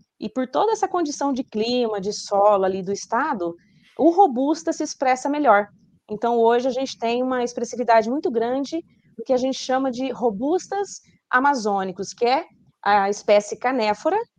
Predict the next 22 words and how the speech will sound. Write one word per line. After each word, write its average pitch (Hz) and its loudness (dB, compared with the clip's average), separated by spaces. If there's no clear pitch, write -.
com 262 2
uma 294 -2
expressividade 214 0
maior 233 0
da 226 4
variedade 214 2
botânica 202 -4
robusta, 247 -2
e 320 2
por 370 -2
tá 311 0
em 302 -2
solo 247 2
amazônico, 247 -4
em 233 -8
terroir 269 2
amazônico, 226 -2
nós 240 -2
denominamos 247 -4
o 233 -6
nosso 226 -2
café 226 -2